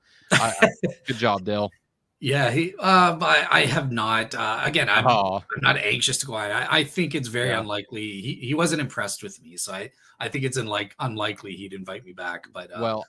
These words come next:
Speaker 1: I was impressed with what you had said to Doug, and I really think, and I think it shows on the video, that you stumped him in a couple spots. So maybe that's not why,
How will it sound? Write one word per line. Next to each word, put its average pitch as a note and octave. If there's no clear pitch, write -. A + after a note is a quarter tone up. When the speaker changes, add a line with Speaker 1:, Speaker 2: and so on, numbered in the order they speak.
Speaker 1:
I C#3+
was G#2+
impressed G2
with F#2+
what F#2
you F#2
had F2
said F2+
to F2+
Doug, F#2
and F#2+
I G#2+
really B2+
think, E3+
and A2+
I G#2+
think C3+
it A#2+
shows A#2+
on A2
the G#2+
video, G2
that G#2
you G#2
stumped C3
him F#2+
in F#2
a F#2
couple F#2+
spots. -
So F#2
maybe A#2+
that's A2+
not G2
why, F#2+